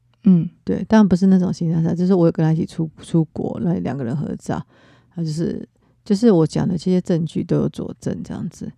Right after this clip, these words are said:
Speaker 2: 然后再来就是电访网站，它的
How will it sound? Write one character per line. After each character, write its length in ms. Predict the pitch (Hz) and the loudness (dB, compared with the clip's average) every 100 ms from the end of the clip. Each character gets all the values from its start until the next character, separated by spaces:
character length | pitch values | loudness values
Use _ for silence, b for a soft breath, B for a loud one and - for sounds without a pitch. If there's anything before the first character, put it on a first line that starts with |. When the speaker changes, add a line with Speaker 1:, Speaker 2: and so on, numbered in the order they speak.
| _ _ _ | _ _ _
Speaker 2:
然 120 | 175 | 0
后 120 | 185 196 | 2 2
再 160 | 226 | 2
来 140 | 196 170 | 0 2
就 100 | 175 | 2
是 140 | 196 | 2
电 200 | 180 196 | 4 4
访 200 | 170 160 | 4 0
网 200 | 151 151 | 0 -4
站， 220 | - 180 | 0 0
它 180 | 160 180 | 2 2
的 240 | 175 160 | 2 0